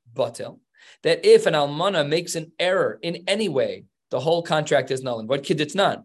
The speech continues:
shave b'mana v'din, v'din, v'dinar b'mana, machra batel. Remember our case, the last hundred she actually sold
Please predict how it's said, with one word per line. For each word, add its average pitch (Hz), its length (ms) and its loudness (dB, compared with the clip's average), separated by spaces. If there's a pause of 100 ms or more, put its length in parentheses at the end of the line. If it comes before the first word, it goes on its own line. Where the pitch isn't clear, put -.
shave 170 240 0
b'mana 160 460 -2
v'din, 151 180 -4 (560)
v'din, 143 400 -6
v'dinar 143 400 -2
b'mana, 127 400 -4 (160)
machra 127 360 -4
batel. 110 220 -12
Remember 127 300 -8
our 131 140 -2
case, 113 400 -12 (380)
the 120 100 -2
last 160 480 -4
hundred 143 560 -6 (280)
she 151 160 -2
actually 147 260 -2 (100)
sold 139 140 0